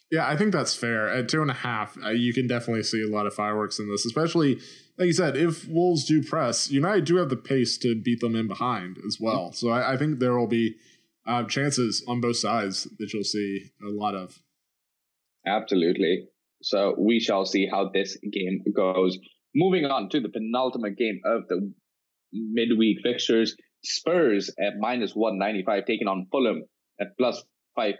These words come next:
Speaker 2: fifty, the draw at plus three thirty, over-unders at two and a half. I think it, this fin-, probably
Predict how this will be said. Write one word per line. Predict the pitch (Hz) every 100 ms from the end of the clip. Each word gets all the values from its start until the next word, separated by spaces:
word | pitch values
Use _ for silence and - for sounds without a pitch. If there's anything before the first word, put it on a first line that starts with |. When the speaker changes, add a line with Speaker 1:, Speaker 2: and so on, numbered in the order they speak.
| -
Speaker 2:
fifty, | 120 - 113
the | 104
draw | 98 131 151
at | 101 -
plus | 101 95 -
three | 95 87
thirty, | 110 104 95 -
over-unders | 165 117 95 90
at | -
two | 95
and | -
a | 107
half. | 92 - _ _ _ _
I | 131 151
think | 202 123 -
it, | - 117
this | 135 -
fin-, | 127 120 110 -
probably | 123 175 -